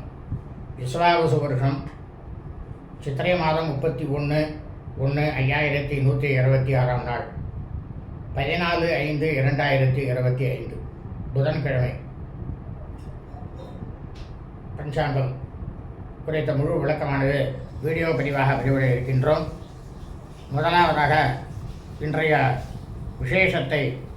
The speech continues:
தாங்கள் அனைவருக்கும் தெரிவித்துவிட்டு அதன் பிறகு பஞ்சாங்க பதிவினை விளக்கமாக பதிவிட இருக்கின்றோம். இன்றைய விசேஷம் என்னவென்றால்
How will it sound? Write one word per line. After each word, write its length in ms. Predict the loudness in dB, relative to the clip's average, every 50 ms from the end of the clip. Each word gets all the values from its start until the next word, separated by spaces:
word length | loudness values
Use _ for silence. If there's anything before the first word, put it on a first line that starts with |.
| -12 -12 -12 -14 -14 -14 -10 -4
தாங்கள் 360 | -2 -2 0 0 2 2 2
அனைவருக்கும் 580 | 2 2 2 2 2 2 2 0 0 0 0 0
தெரிவித்துவிட்டு 680 | 2 2 2 0 0 0 0 2 2 2 2 2 2 0 0 -2 -4 -8 -10 -12 -12 -12 -12 -12 -12 -12 -10 -10 -10 -10 -12 -16 -16 -14 -6
அதன் 320 | -4 0 0 2 2 2 2
பிறகு 260 | 4 4 4 4 4
பஞ்சாங்க 400 | 2 2 0 0 0 2 2 0
பதிவினை 400 | 0 0 0 0 2 2 2 2 0 0 -2 -4 -2
விளக்கமாக 420 | -2 -2 0 0 0 2 2 2 2
பதிவிட 340 | 2 2 2 4 6 6 4
இருக்கின்றோம். 540 | 4 2 0 -2 -4 -4 -4 -6 -8 -8 -10 -12 -12 -12 -10 -10 -10 -10 -10 -10 -10 -10 -8 -8 -8 -10 -12 -12 -14 -14 -14 -14 -14 -14 -14 -14 -14 -14 -8 -4
இன்றைய 240 | 0 2 4 4 6 4
விசேஷம் 420 | 4 4 4 4 4 2 2 2
என்னவென்றால் 560 | 0 0 0 0 2 2 4 4 4 2 0